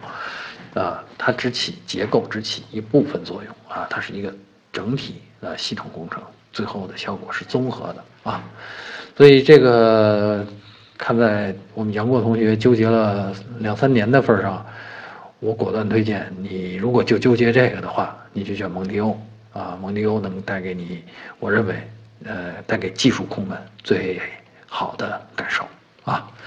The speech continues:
好，第四个问题，呃，这位粉丝的名字叫W W J啊，估计是名字的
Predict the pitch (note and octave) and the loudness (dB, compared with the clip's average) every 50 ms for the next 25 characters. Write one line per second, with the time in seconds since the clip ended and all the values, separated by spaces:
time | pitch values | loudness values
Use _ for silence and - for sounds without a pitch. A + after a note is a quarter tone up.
0 | - - - - - - - - - _ - - _ _ _ _ _ _ - - | -16 -16 -16 -16 -18 -18 -20 -20 -20 _ -20 -20 _ _ _ _ _ _ -20 -20
1 | _ _ - - _ _ _ _ _ _ _ _ _ _ _ _ - - - - | _ _ -14 -14 _ _ _ _ _ _ _ _ _ _ _ _ -16 -16 -16 -20
2 | - - - - - _ - - B2 B2 D#3 D3+ D3+ D3+ F3 D3+ D3 C3 A#2+ A2+ | -20 -20 -20 -20 -20 _ -2 -2 2 4 6 4 6 8 8 8 8 8 6 6
3 | A2+ A#2 A#2+ B2+ C3 B2 B2 A#2+ A2+ G#2+ G#2 G2+ F#2+ G2 - A2 G#2+ G#2 - F#2+ | 6 6 8 8 6 4 2 0 0 0 0 -2 -4 -4 -4 -4 -4 -4 -4 -6
4 | F2+ - A2+ A#2 G#2+ G#2 G#2+ A#2 A#2+ B2 A#2 A#2+ A#2+ A2+ A2 A2 G#2+ A2 C3 C3 | -6 0 0 2 2 2 2 2 2 2 4 6 6 8 8 6 4 4 4 2
5 | C3+ C3 C3 C3+ B2+ B2+ B2+ B2 B2+ C3 C3 C3 C3+ C#3 C3+ C3+ - F#3+ E3+ - | 2 4 2 2 4 4 2 4 4 4 4 6 4 4 4 4 6 4 4 4
6 | - - - - - A#2 G#2 - - A#2+ A2 - A2 G#2 G2 - - - A2 G#2 | 2 -6 -12 -12 -12 -12 -12 -8 -6 -6 -4 -2 -2 -4 -4 -6 -8 -8 -6 -6
7 | G2+ G2+ G2+ G2+ G2 G2+ G#2 G2+ - - - _ - G#2 G#2+ A#2+ B2+ B2+ C3+ B2 | -6 -6 -6 -6 -8 -10 -14 -16 -20 -20 -14 _ -4 0 2 2 4 4 4 6
8 | A#2 A#2+ A2 G#2+ G#2+ G#2 G#2+ G#2 G#2 G#2 G#2 G2+ G2+ G2 G2 | 8 8 8 8 8 6 6 6 4 4 4 2 0 -2 -4